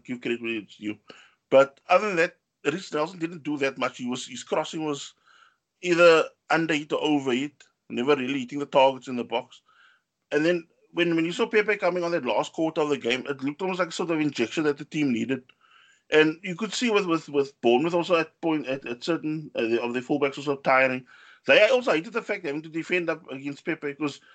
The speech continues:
I mean, the way he was waltzing through that, you know, left and right of them, and always, like, you know, uh, having people in support, backing him up. So, uh,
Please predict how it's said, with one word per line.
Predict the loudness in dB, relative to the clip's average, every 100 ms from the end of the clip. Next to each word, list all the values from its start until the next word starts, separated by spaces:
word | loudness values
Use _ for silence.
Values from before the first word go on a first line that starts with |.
| _
I | -4
mean, | 0 4
the |
way | 4 4
he | 2
was | 2 0 -2 -10 _
waltzing | -2 4 4 4 -2 -8
through | -6 -2 0
that, | 0 -4 _ _ -10
you | -2
know, | 0
left | 0 -2 -4
and | -4 -2
right | -4 -4
of | -6
them, | -6 -8 _ _ _ _ _ -2
and | 2
always, | 6 6 4 2
like, | 0 0
you | 2
know, | 2 0 -2
uh, | -2 0 -2
having | -2 -4
people | -4 -4
in | -4
support, | -6 -4 2 2 0 -2
backing | -2 0
him | -2 0
up. | 0 -2 _ _ _ _ _
So, | 2 2 2 -4 _
uh, | -8